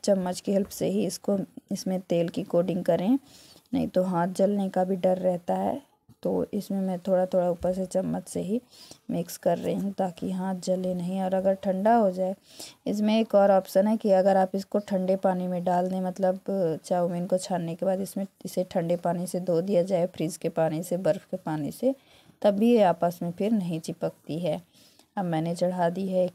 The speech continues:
कढ़ाई, अब इसमें बनाएंगे चाउमीन। तो डाल दिया मैंने ऑयल, इसके बाद मैंने फ्राई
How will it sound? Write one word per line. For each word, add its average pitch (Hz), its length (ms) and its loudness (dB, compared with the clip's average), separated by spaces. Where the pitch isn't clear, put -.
कढ़ाई, 180 600 -4
अब 196 120 -2
इसमें 175 300 -4
बनाएंगे 185 400 -4
चाउमीन। 185 640 -4
तो 196 100 -6
डाल 180 240 2
दिया 185 180 4
मैंने 175 380 -4
ऑयल, 190 380 2
इसके 190 280 -4
बाद 175 180 0
मैंने 165 240 -4
फ्राई 170 320 0